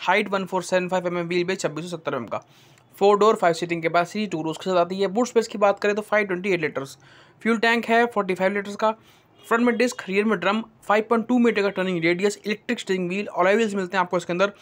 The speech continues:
लेकिन स्पेयर आपको स्टील मिलेगा। ग्राउंड क्लियरेंस का अपडेट अभी तक नहीं आया है।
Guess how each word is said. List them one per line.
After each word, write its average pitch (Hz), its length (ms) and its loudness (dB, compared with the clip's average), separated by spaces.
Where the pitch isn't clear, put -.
लेकिन 196 180 -2
स्पेयर 220 240 0
आपको 214 220 2
स्टील 214 220 -4
मिलेगा। 185 260 0
ग्राउंड 214 300 2
क्लियरेंस 220 220 0
का 220 120 -2
अपडेट 196 200 0
अभी 185 140 -2
तक 196 160 -2
नहीं 190 260 -2
आया 147 220 2
है। 254 140 0